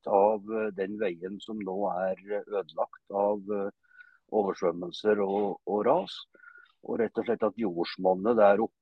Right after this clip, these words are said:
er, eh, ødelagt, slik at det ikke tar unna lenger, sånn som det, sånn som det har gjort. Og, eh, når det gjelder det her med totalberedskap, han var jo inne på det, Tommy, at jeg har levert en interpellasjon som gikk, eh,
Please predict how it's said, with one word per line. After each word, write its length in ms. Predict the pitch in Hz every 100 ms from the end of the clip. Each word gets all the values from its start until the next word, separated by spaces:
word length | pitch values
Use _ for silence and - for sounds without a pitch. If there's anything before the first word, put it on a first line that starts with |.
| _ -
er, 600 | 95 117 87 90 90 95
eh, 420 | 95 107 104 104
ødelagt, 520 | - 113 82 98 139 -
slik 300 | - 127 -
at 140 | 104 -
det 120 | 113
ikke 180 | 95 -
tar 360 | 107 110 107
unna 300 | 85 80 85
lenger, 460 | 90 92 90 117 143
sånn 260 | - 117 92
som 260 | 101 101
det, 300 | 98 110 101 98 _ _ _ - _ -
sånn 160 | 107
som 140 | 90 107
det 100 | 98
har 320 | - 82 87
gjort. 500 | 87 104 _ - - - _ _ - - - _ _ _ -
Og, 380 | 107 113 120 123
eh, 260 | 120 117 104 101
når 100 | 127
det 100 | 135
gjelder 260 | 104 98
det 80 | 123
her 120 | 127
med 140 | 117 117
totalberedskap, 1160 | 139 - 101 95 95 98 95 98 95 - 110 117
han 240 | 131 123 127
var 160 | 117
jo 80 | 107
inne 260 | 123 117 92
på 200 | - 101
det, 120 | 110
Tommy, 320 | 135 104 85 98
at 140 | 120
jeg 80 | 117
har 120 | 113 120
levert 400 | 113 98 90 104
en 120 | 101
interpellasjon 760 | 107 - 101 117 123 - 95 113
som 160 | - 120
gikk, 420 | 110 - _ -
eh, 360 | 110 110 107 107